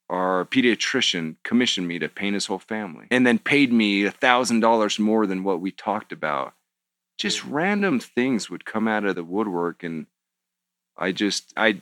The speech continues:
Speaker 1: it got to the point where it was like, "I'm gonna be taken care of. I'm trying to do the best that I can. I try to keep the commandments.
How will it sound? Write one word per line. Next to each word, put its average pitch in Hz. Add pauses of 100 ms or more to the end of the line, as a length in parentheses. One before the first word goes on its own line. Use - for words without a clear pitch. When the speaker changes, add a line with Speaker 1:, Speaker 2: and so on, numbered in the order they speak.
Speaker 1:
it 113
got 139
to 117
the 95
point 95
where 85
it 85
was 90
like, 80 (840)
"I'm 117
gonna 139
be 131
taken 113
care 82
of. - (640)
I'm 104
trying 110
to 123
do 107
the 90
best 95
that 104
I 104
can. 82
I 92
try 98
to 95
keep -
the 104
commandments. 120